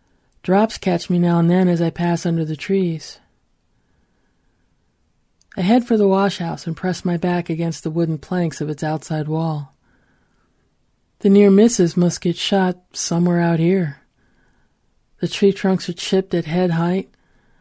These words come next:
and sometimes you can see rusted chunks of metal, bullets or casings, half submerged in the ivy.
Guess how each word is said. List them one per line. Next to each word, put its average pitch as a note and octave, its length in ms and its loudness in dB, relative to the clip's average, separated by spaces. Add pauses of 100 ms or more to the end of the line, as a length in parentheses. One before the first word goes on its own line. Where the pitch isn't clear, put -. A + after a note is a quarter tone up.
(120)
and E3+ 140 -4
sometimes F#3+ 500 0
you E3+ 60 -2
can F3 140 -4
see G3 260 0
rusted F3 420 0
chunks E3+ 300 -4
of D#3+ 100 -8
metal, E3+ 400 -4 (380)
bullets F3 400 0
or D#3+ 80 -2
casings, F3 680 -2 (500)
half G3 240 -2
submerged G3 540 2
in E3 80 -2
the D#3+ 140 -2
ivy. E3 480 -2